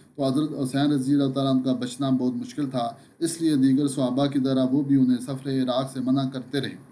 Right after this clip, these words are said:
इस मकतूब से ये भी अंदाज़ा होता है कि हज़रत अब्दुल्ला बिन अब्बास रज़ी अल्लाह ताला अन्हु और हज़रत हुसैन रज़ी अल्लाह ताला अन्हु अहले इराक़ की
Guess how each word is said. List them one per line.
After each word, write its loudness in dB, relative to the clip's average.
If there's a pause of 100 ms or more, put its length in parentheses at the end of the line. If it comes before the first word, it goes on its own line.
(1000)
इस 0
मकतूब -2
से 2
ये 4
भी 0
अंदाज़ा 2
होता 2
है 0
कि -4
हज़रत -2
अब्दुल्ला 0
बिन 0
अब्बास 0 (360)
रज़ी 2
अल्लाह 2
ताला 2
अन्हु -4
और 2
हज़रत 2
हुसैन 2
रज़ी 2
अल्लाह 4
ताला 2
अन्हु 2
अहले -2
इराक़ 0
की -4